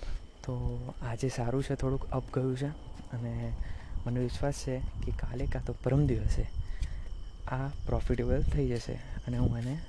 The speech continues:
સેલ કરી દઈશ. અને બીજા જે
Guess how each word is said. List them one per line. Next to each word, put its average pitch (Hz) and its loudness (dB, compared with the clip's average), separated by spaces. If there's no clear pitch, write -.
સેલ 127 2
કરી 117 -4
દઈશ. 120 -8
અને 113 -4
બીજા 139 0
જે 127 -4